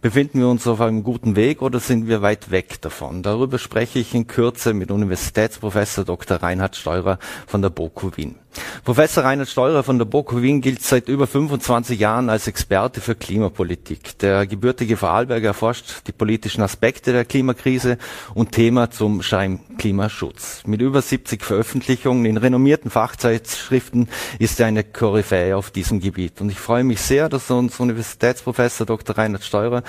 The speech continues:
jetzt live via Zoom aus Wien zugeschaltet ist. Vielen Dank für die Zeit und schöne Grüße aus Vorarlberg.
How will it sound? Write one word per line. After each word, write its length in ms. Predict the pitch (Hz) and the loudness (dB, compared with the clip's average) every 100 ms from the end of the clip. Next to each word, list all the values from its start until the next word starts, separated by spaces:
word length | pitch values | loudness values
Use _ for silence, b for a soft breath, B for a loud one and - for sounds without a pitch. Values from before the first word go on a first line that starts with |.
| B B - | B B 2
jetzt 440 | 117 - - - | 2 2 -6 0
live 340 | 101 113 - | 2 2 -4
via 180 | 107 104 | 0 0
Zoom 320 | 98 107 107 | 0 0 0
aus 260 | 82 104 - | 0 -4 -6
Wien 160 | 92 82 | -8 -6
zugeschaltet 640 | 92 90 - 78 - 87 | -8 -8 -4 -4 -6 -8
ist. 160 | 85 | -8
Vielen 300 | - - 135 | -4 0 2
Dank 220 | 123 131 - | 2 0 -4
für 120 | 123 | -4
die 100 | 120 | 0
Zeit 400 | - 120 147 - | 2 2 0 -2
und 180 | 127 117 | -6 -2
schöne 280 | 123 127 | 0 0
Grüße 300 | 123 127 - | 2 0 2
aus 120 | 127 - | 0 2
Vorarlberg. 400 | 120 82 71 | 0 0 -6